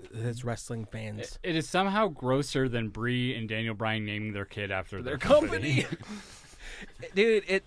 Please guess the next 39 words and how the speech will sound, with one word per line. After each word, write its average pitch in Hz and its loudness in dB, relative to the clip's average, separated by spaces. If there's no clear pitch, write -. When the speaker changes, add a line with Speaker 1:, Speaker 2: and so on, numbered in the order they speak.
Speaker 3:
it 190 0
totally 196 2
s-, - -10
it's 170 2
like, 180 4
and 185 2
I, 190 2
for 196 0
sure, 180 2
if, 143 2
it's - -6
like, 190 2
Cody, 202 2
you're 190 2
not 156 2
the 151 -2
one 131 -2
to, 127 -4
to - -10
get 123 -4
to 120 -6
cut 113 -4
this 104 -10
promo. 92 -8
Like, 143 0
you 185 -4
just 170 -4
don't, 156 0
you 147 -4
don't 160 2
get 165 -4
to 156 -2
be 127 0
that. 123 0
It 135 -2
came 190 0
across 135 2
totally 135 0
as, 117 -4